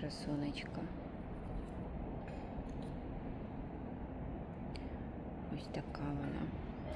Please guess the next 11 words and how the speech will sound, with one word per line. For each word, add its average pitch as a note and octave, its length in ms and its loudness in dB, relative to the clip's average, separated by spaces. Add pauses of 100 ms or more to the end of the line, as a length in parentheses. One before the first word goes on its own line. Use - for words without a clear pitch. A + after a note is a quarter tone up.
(680)
Е, D#3+ 40 8
кущик - 440 10
рослий. F3 540 10 (560)
В F3+ 40 8
мене G#3+ 280 12
він, F3+ 260 10
е, D#3+ 260 10 (500)
три G#3 540 12 (400)
з - 20 -4
половиною F3 580 10
літри. D#3+ 520 6